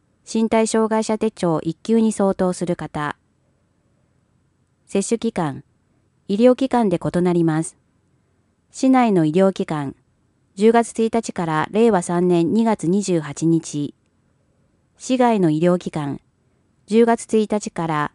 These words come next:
令和三年一月三十一日。持参物、健康保険証、健康手帳、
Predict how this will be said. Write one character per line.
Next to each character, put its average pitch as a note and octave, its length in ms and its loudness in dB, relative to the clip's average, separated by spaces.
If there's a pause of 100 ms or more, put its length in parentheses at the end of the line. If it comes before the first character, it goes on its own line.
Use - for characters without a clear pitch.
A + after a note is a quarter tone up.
(140)
令 A3 180 4
和 F3+ 120 2
三 F3+ 260 0
年 F3 320 0
一 F#3+ 220 -2
月 A3+ 180 0
三 A3 280 0
十 D3 180 -2
一 D3 200 -6
日。 D3+ 440 -2 (1700)
持 F#3+ 140 -4
参 A#3 220 2
物、 E3 420 -4 (680)
健 A#3+ 160 0
康 A#3 280 4
保 A3 60 2
険 G#3 240 0
証、 F3+ 420 -2 (680)
健 A#3 120 2
康 A3+ 260 2
手 A3+ 120 0
帳、 D3+ 400 -2